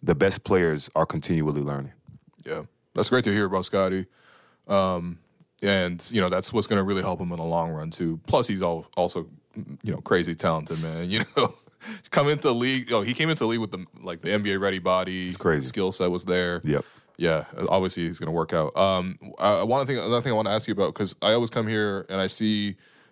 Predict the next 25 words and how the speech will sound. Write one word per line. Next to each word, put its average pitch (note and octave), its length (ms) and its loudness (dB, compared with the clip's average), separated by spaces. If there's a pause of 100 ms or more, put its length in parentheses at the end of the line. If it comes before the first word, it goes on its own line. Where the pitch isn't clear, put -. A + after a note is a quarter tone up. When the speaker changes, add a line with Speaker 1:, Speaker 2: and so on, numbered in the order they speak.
(120)
Speaker 2:
you G#2+ 120 -2
guys G2 300 2
shooting G2 300 0
around. F2 360 -2
You, G#2+ 260 -2
Dennis, G#2 380 0
Malachi. F#2+ 460 2
Sometimes C3+ 320 2
other A#2 160 2
guys G#2 220 0
join G2+ 240 0
you, G2 120 -2
but G2 200 -2
th-, G#2 160 0
those A2+ 260 2
are A2 60 2
the G#2+ 100 0
core G#2+ 240 0
three, G#2 220 0
I F2 80 0
feel F2+ 200 -2
like. E2 240 -4
Speaker 1:
Yeah, F2+ 160 6
three G#2 180 0
musketeers. F2+ 480 2